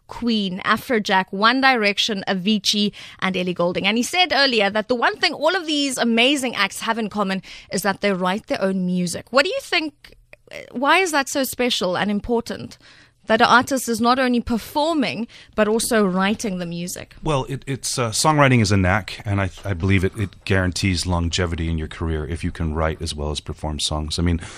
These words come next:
Speaker 2: some of the camps that I've done, um, from Kingston all the, to Barbados to Abbey Road, a lot of them are just songwriters, not artists and songwriters. So, um, when we do these camps, what we usually have is a,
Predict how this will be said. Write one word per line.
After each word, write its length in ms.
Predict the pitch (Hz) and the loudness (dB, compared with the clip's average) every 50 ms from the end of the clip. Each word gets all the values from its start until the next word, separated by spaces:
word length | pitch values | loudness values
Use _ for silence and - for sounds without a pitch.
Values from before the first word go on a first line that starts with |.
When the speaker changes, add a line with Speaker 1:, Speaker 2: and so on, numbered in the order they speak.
| - - - - | -14 -14 -10 -4
Speaker 2:
some 220 | - - 117 110 | 2 4 6 6
of 60 | 107 98 | 6 4
the 60 | 98 | 2
camps 400 | - - 107 101 95 - - - | 0 2 2 2 2 2 -2 -2
that 100 | - 90 | 0 0
I've 140 | 87 80 78 | -2 0 0
done, 420 | 92 87 85 87 85 85 82 87 | 0 2 2 2 2 0 -2 -2
um, 300 | 87 82 80 78 76 73 | -4 -4 -4 -4 -6 -8
from 340 | - - 87 80 76 73 - - - - | -8 -6 -6 -6 -6 -6 -8 -12 -16 -6
Kingston 580 | - 101 87 78 - - - 82 80 78 76 73 | -2 -2 -2 -2 -2 -2 -2 -2 0 -2 -2 -4
all 140 | - 82 85 | -4 -4 -4
the, 160 | 80 78 76 - | -4 -4 -6 -10
to 80 | - - | -12 -6
Barbados 560 | 71 80 78 73 82 82 80 82 78 - - | -4 -4 -2 -2 0 0 0 0 -2 -2 -4
to 100 | - 78 | -4 -2
Abbey 200 | 78 82 80 85 | -2 0 0 -2
Road, 220 | 80 78 85 80 80 - - - - - - - | -2 0 0 -2 -2 -4 -10 -16 -16 -16 -8 0
a 40 | 90 | 4
lot 160 | 90 98 98 | 6 6 6
of 220 | 104 98 98 - | 6 2 2 0
them 180 | 98 95 90 80 | 0 0 0 0
are 80 | - 87 | 0 -2
just 280 | - 90 - - - | 0 2 2 2 4
songwriters, 680 | - 95 85 87 82 82 78 76 76 73 73 71 - - | 4 4 2 2 2 0 0 -2 -2 -4 -4 -6 -4 -2
not 180 | 90 87 87 - | -2 -2 -2 0
artists 380 | 92 90 85 85 80 - - | 0 0 0 0 -2 -4 -4
and 80 | 87 82 | -4 -4
songwriters. 560 | - - 76 73 73 71 71 71 69 71 78 | -4 -4 -4 -4 -4 -4 -6 -6 -6 -6 -4
So, 300 | - - - 90 87 82 - - - - - - - | -4 0 2 2 2 2 -2 -6 -12 -14 -14 -12 -6
um, 220 | - 87 87 85 85 | -2 0 2 2 4
when 140 | 92 92 92 | 4 4 4
we 100 | 92 82 | 4 4
do 180 | 82 98 95 | 4 2 2
these 220 | 87 90 85 80 - | 4 2 0 0 -2
camps, 580 | - - - 165 180 107 92 90 - - - | -6 0 2 4 4 4 4 2 0 0 0
what 120 | 113 - 104 | 0 0 0
we 100 | 101 92 | 2 2
usually 300 | 95 90 90 92 90 85 | 2 2 2 0 0 0
have 260 | 82 90 90 87 87 | 0 0 0 0 0
is 140 | 85 82 87 | 0 0 -2
a, 100 | 80 | -2